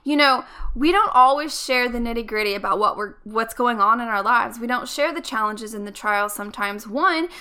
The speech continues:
because discernment says to keep those things close to your heart and allow the Lord to deal it with those things in your life personally and privately and in the secret place, and allow him to refine and to develop you in that,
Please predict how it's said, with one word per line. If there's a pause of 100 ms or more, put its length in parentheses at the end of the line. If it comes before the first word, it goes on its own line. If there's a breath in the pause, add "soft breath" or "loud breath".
(160 loud breath)
because (400)
discernment
says
to
keep
those
things
close
to
your
heart
and
allow
the
Lord
to
deal
it
with
those
things
in
your
life
personally (200 loud breath)
and
privately
and
in
the
secret
place, (260 loud breath)
and
allow
him
to
refine
and
to
develop
you
in
that,